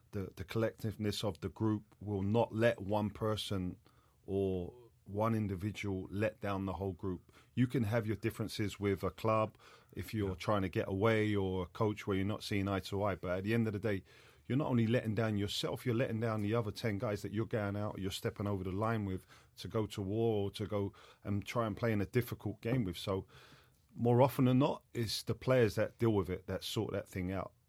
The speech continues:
Speaker 1: I don't see that in present day, uh,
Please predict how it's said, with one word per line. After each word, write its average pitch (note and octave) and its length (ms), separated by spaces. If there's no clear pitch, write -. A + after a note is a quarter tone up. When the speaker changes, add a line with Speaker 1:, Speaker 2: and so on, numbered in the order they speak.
Speaker 1:
I G2+ 100
don't B2+ 220
see C3 220
that B2 160
in G#2+ 80
present A2 420
day, A2 480
uh, G2 360